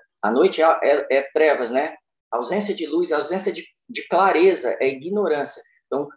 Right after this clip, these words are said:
e mesmo no meio disso, eu começo a ter esperança que eu vou descobrir qual é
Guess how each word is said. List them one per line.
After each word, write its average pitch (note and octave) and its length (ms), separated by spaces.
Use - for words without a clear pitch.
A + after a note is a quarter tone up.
e C#3 100
mesmo F#3 540
no F3 220
meio G3 260
disso, E3 260
eu D#3 40
começo D#3+ 320
a D3+ 100
ter E3+ 100
esperança D#3+ 560
que D3+ 120
eu E3 300
vou A3 200
descobrir C3+ 560
qual A#2+ 200
é G#2 180